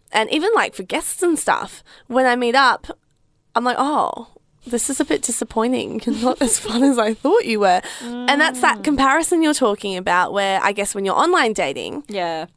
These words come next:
Speaker 1: and you meet up with that person, I assume it would be the same sort of thing where you, you see them and you're like, "Oh, your personality does not match what I had in my head."
Speaker 2: Yeah, and it's kind of funny because you generally have to see something there within that online sort of persona that they're giving off to you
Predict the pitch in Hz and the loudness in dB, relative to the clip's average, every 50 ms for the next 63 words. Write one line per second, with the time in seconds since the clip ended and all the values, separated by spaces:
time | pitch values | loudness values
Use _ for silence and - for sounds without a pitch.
0 | - - 240 233 220 214 202 190 180 - 202 190 - - - 208 175 160 170 170 | -2 0 2 2 2 2 2 2 2 0 0 0 0 0 0 0 0 0 0 0
1 | 190 190 180 180 190 - 220 196 196 196 - 196 190 202 190 196 190 - 190 185 | 0 0 2 2 2 2 0 0 0 -2 -2 -2 -2 -4 -4 -2 -2 -2 -2 -2
2 | - - 185 190 202 - 320 349 330 277 214 208 202 196 196 190 - - 196 196 | -2 -2 -2 -2 0 0 0 2 2 4 4 4 2 2 0 -2 -6 -8 -10 -10
3 | 196 - - 208 202 190 196 190 185 185 - - 262 302 - - 85 - - - | -6 -2 -2 0 0 0 -2 -2 -2 -2 -4 -4 -6 -6 -6 -6 -8 -8 -12 -16
4 | _ _ _ _ _ - 208 208 233 262 277 262 240 214 196 190 190 - 214 185 | _ _ _ _ _ -8 -4 -4 -2 -2 0 0 0 0 0 0 0 0 0 0
5 | 185 - 196 185 185 190 196 202 214 202 - 202 190 202 269 381 427 - 370 359 | 0 0 0 0 2 2 2 0 0 0 -2 -2 -2 0 2 2 2 2 0 0
6 | 349 - 311 311 285 277 254 226 254 240 233 208 185 185 175 180 180 165 117 - | 0 0 0 2 2 2 2 2 2 2 2 0 -2 -2 -2 -2 -2 -2 -2 -4
7 | - - 226 254 285 294 220 175 123 233 262 285 285 - 339 392 494 - - - | -8 -4 0 0 2 2 2 2 2 2 0 0 -2 -2 -2 -2 -2 -2 -2 0
8 | 220 233 247 233 190 190 - 240 208 208 196 - - - 233 220 - 254 254 262 | 0 0 0 -2 -4 -2 0 0 0 0 -2 -8 -10 -10 -10 -6 -2 -2 -2 -2
9 | 285 285 254 254 220 208 - - 196 - - - 208 196 202 - - 202 196 - | -2 -2 -2 0 -2 -2 -4 -6 -10 -6 -4 -4 -4 -4 -4 -2 -2 -2 -2 -2
10 | - 202 185 165 175 180 185 180 170 170 170 - 185 190 196 185 170 - - 165 | -4 -8 -4 -2 0 0 0 0 0 -2 -4 -6 -6 -4 -2 -2 -2 -2 -2 -4
11 | 170 165 165 160 156 151 156 156 - - 175 156 156 151 151 - 156 - 165 165 | -4 -2 -2 -2 -2 -4 -4 -6 -6 -4 -4 -4 -4 -4 -6 -8 -6 -4 -4 -4
12 | 165 175 180 170 156 151 165 165 165 160 170 165 185 185 160 143 156 - - - | -4 -4 -4 -2 -2 -2 -2 -2 -2 -4 -4 -4 -6 -6 -6 -8 -8 -8 -8 -8
13 | 156 135 131 135 - 285 | -6 -6 -6 -6 -6 -8